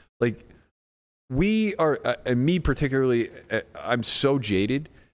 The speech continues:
And I think to a degree the audience also is. We're so numb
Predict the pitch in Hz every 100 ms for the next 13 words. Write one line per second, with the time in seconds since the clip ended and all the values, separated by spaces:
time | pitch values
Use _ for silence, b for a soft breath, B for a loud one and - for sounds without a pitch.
0 | _ - 143 151 214 190 190 151 123 104
1 | 110 120 123 107 98 95 101 101 - 92
2 | 95 104 98 92 95 - 147 90 82 92
3 | 95